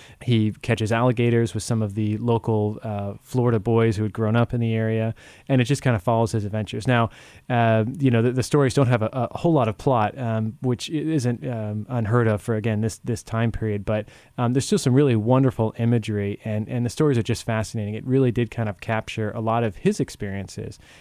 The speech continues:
and he portrays that through his writings. Now, the second book we're looking at, and this is probably his most well-known book about Florida, was called The Flamingo Feather.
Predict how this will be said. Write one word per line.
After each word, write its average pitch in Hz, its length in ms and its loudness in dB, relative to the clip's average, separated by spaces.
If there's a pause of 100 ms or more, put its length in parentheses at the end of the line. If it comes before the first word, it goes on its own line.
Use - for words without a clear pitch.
and 117 120 -2
he 117 100 2
portrays 117 560 0
that 107 240 -4
through 117 340 0
his 95 240 -4
writings. 104 460 -4 (300)
Now, 131 100 4
the 123 100 2
second 202 280 0
book 123 140 0
we're 117 100 0
looking 113 280 0
at, 107 80 0
and 107 80 -4
this 143 140 -6
is - 60 -16
probably 147 380 0
his 117 460 0
most 123 420 0
well-known 117 500 2
book 107 200 -4
about 101 240 -6
Florida, 110 420 -4
was 104 120 -8
called 120 240 -2
The 110 60 0
Flamingo 113 520 2
Feather. 101 400 -8